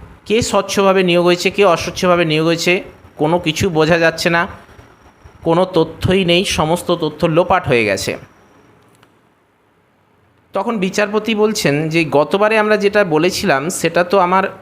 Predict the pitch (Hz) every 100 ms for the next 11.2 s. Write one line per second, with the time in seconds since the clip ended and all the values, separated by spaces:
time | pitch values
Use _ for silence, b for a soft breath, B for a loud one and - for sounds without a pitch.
0 | 131 165 185 147 127 143 180 190 214 196
1 | 165 127 - - 107 - 143 - 117 165
2 | - 214 190 151 120 117 - 85 - -
3 | - - - - - - - - - -
4 | 165 170 180 185 185 185 B B B -
5 | 170 160 180 190 185 127 127 170 160 190
6 | - - 214 208 110 90 - - - -
7 | - 185 196 - 185 226 214 208 202 208
8 | 185 185 190 185 160 160 160 160 151 131
9 | 131 151 156 127 - 156 156 185 175 165
10 | 160 165 170 143 151 151 139 127 120 123
11 | 117 95